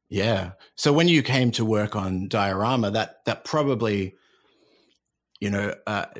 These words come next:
Daniel by then was kind of, um, he was growing as a songwriter, and he was getting more and more ambitious, and, and sort of like, I think he met you at the right moment to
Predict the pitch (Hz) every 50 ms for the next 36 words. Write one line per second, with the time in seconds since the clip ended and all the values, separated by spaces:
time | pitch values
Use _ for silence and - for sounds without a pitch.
0 | - - 110 - 127 - 147 143 147 139 131 123 120 117 110 85 87 104 120 110
1 | 107 104 110 110 110 107 104 101 95 - - - - - 101 101 98 98 92 90
2 | 85 - - - - _ - 101 92 92 90 90 87 87 87 87 87 _ _ _
3 | _ _ _ _ - - _ _ _ _ _ - 104 87 - 117 113 110 120 120
4 | 113 104 92 104 - - 117 107 107 107 101 98 98 98 98 98 95 95 - -
5 | - 101 98 95 92 92 90 - - _ _ _ _ _ - 107 101 101 101 98
6 | 98 - - 113 104 104 101 101 104 110 107 104 104 101 101 95 92 92 87 -
7 | 107 113 110 - 110 98 90 - 98 95 92 98 78 87 98 - - 117 107 104
8 | 101 101 95 - 101 95 - - 113 101 - 104 98 101 107 - - 101 101 104
9 | 101 95 90 95 - _ _ _ _ _ _ _ _ - 107 - 98 95 117 113
10 | 104 92 98 101 110 113 110 110 98 95 92 92 - - _ _ _ _ _ _
11 | _ - - - 104 95 95 95 92 90 90 87